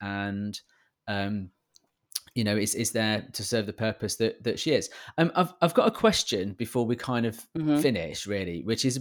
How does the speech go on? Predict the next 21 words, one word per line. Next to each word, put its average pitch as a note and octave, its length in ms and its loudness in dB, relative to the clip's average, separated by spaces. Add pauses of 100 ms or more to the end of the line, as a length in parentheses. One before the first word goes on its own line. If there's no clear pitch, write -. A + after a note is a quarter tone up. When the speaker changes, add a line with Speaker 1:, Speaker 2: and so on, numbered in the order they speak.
(100)
Speaker 1:
still F3 180 2
about D#3 380 2 (220)
Prince A2 260 -2
Harry. - 460 -8 (640)
But, C#3 400 0 (180)
uh, C#3 40 4
you D#3+ 240 2
said G3+ 200 6
to D3 100 -4
me C#3+ 80 4
you B2 80 4
haven't F3 260 0
really C#3+ 180 6
heard C#3 380 4
much A#2+ 260 -2
of G#2 120 -10
the A#2 140 -2
audiobook, G2+ 800 -4
but - 140 -4
I've D3+ 280 4
heard G2 420 2